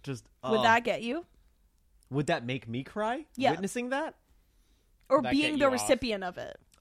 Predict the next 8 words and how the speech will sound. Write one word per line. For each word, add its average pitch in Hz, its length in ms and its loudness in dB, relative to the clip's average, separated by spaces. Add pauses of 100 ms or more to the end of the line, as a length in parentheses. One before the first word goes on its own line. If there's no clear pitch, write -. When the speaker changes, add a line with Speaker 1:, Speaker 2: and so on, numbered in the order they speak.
Speaker 1:
Oh, 139 460 8
I 127 180 6
would 135 400 2
laugh 117 460 0
so, - 500 -4
uh, 165 60 -2
no, 170 180 4
I, 147 300 4